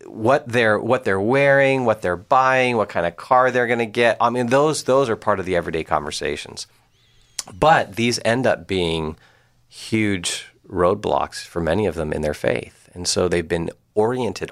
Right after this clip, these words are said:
all their life towards this view of the good life that says good life is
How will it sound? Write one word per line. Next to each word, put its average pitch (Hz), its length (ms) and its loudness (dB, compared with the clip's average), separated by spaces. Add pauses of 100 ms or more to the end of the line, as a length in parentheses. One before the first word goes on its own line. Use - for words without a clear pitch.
(100)
all 101 200 2
their 127 200 0
life 90 560 -4 (400)
towards 90 360 -2
this 87 160 -4
view 92 380 -2
of 127 100 -4
the 117 80 -2
good 101 240 0
life 71 420 -4
that 76 160 -10
says 76 440 -2
good 123 280 -4
life 120 400 0
is - 160 -10